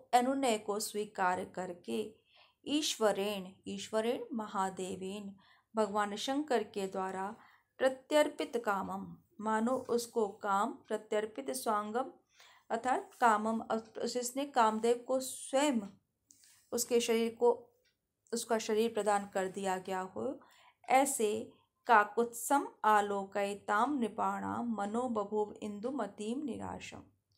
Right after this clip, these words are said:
कि काकुत्सम आलोकयताम, काकुत्स इक्ष्वाकु वंश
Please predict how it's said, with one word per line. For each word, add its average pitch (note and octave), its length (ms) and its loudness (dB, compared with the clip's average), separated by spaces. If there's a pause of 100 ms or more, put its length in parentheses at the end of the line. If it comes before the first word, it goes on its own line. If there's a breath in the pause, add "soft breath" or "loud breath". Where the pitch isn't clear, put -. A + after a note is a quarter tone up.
(540)
कि B3+ 100 -4
काकुत्सम A#3+ 840 2 (160)
आलोकयताम, G3 1120 0
काकुत्स G3 600 -4 (100)
इक्ष्वाकु F#3+ 640 -4
वंश F#3 280 -8